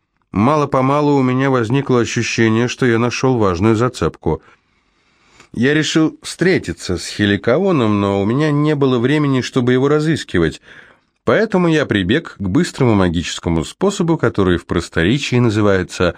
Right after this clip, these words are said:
"протарённая тропа". В таких случаях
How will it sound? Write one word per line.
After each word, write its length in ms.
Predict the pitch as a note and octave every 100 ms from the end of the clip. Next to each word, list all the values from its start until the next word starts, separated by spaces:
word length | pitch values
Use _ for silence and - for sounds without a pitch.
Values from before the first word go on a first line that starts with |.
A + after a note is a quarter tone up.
| - - _
"протарённая 1000 | F#2 F2+ F2 D#2+ E2+ A#2 G#2 G2+ F#2+ F2+
тропа". 600 | - E2+ F2 - C#2 - _ _ _ _ - _ _ _
В 80 | _
таких 320 | A#2 - G2
случаях 600 | - C3+ - - E2 -